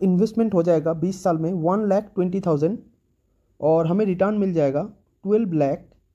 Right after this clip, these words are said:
थर्टी नाइन थाउजेंड एट हंड्रेड ट्वेंटी नाइन रुपीज। और अगर हमने इस फंड पे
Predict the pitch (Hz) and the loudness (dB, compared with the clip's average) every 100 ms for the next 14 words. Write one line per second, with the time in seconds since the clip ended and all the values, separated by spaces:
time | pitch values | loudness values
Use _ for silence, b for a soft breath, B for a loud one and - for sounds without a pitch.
0 | _ _ - 175 202 214 170 185 208 190 | _ _ -4 -4 -2 -2 0 0 2 2
1 | 147 147 190 - 190 185 170 190 185 147 | 2 0 -4 -4 -2 -2 -2 -2 -4 -4
2 | 143 139 117 104 - 80 - _ _ _ | -2 -4 -4 -6 -10 -16 -20 _ _ _
3 | _ _ _ _ _ 143 165 - 180 233 | _ _ _ _ _ 2 2 2 0 2
4 | 208 214 170 147 - 220 220 - 180 180 | 0 -2 -4 -6 -8 -12 -10 -6 -4 -2